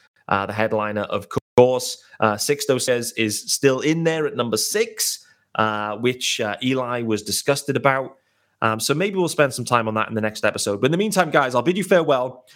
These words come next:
Thursday's episode of Locked On Marlins is in the books. The forty man is down to forty. Uh, there is free agency about to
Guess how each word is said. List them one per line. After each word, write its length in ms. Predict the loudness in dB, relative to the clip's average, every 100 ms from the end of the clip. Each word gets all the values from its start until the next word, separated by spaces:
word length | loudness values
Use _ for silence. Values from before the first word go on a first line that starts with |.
| _
Thursday's 460 | 8 8 6 0
episode 380 | 0 0 0 0
of 80 | 2
Locked 240 | 0 2
On 100 | 0
Marlins 400 | 2 0 -2 -4 2
is 220 | 2 2
in 300 | -2 -2 -4 -10 _
the 160 | 8 8
books. 500 | 8 -2 -4 -8 -8 _
The 80 | 2
forty 320 | 6 4 4
man 320 | 2 -2 -2 -6 4
is 160 | 4
down 280 | 6 0 0
to 80 | -2
forty. 500 | 2 0 0 -6 -8 _ _ _ 0
Uh, 240 | 0 2
there 280 | 2 2 2
is 460 | -2 -2 -4 -6 0
free 240 | 4 4
agency 560 | 4 -2 -2 0 0 2
about 520 | -2 0 -2 -2 -4
to 460 | -2 0 0 -2